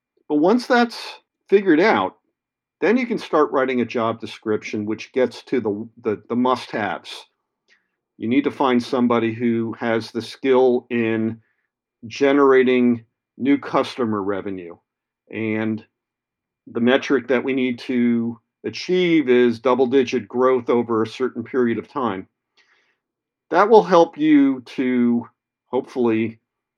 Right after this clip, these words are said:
identify the wheat from the chaff, the, the talent, the really good talent from everybody else. So that's my first, that's my first recommendation before you even get to the job description.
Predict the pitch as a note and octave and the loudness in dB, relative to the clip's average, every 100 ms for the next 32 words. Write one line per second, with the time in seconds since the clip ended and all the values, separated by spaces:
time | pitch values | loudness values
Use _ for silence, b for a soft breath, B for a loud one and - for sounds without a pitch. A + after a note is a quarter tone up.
0 | _ _ _ _ _ _ A#2 A#2 C#3 D3 | _ _ _ _ _ _ -10 -2 2 2
1 | A#2 D3 B2+ B2 A#2+ A2+ A2 A2 G#2+ D3+ | 2 4 6 4 2 2 0 0 0 -2
2 | E3+ - C3 A#2+ A#2+ B2+ F2+ D2+ - _ | 0 0 0 0 -2 -4 -4 -8 -16 _
3 | _ G#2+ G#2+ - A#2 - D3 D3+ D3+ C#3+ | _ -4 -4 -6 -12 -2 2 4 4 0
4 | - A#2+ D#3+ G3 D3 D#3 C#3+ - C3+ C3+ | -6 0 4 6 6 4 2 0 0 0
5 | A#2+ A#2 A2+ A2+ A2+ A2 G#2 G2 F#2+ E2+ | -2 -4 -2 -4 -4 -4 -4 -6 -6 -8
6 | - - - _ E4+ - E3 G#3 A#3+ A#3 | -12 -18 -20 _ -20 -4 2 2 2 0
7 | D3+ - D3 C#3+ - _ - C3+ F3 F#3+ | -2 2 2 2 -6 _ -12 -8 -6 -4
8 | - E3 F#3 D#3+ C#3 C3 A#2 A#2 A2 A2 | -2 0 2 0 2 0 0 -4 -2 0
9 | G#2+ - G#2 G2+ _ _ - B2+ D3+ C#3 | -2 -4 -8 -10 _ _ -12 -2 2 4
10 | C3 F3+ F3+ D3 C3+ B2+ B2 G#2+ A#2+ A2 | 4 4 6 4 4 0 -4 -2 -2 -2
11 | A2 G#2 - F#2+ F#2 - F2 | -2 -10 -10 -10 -10 -12 -16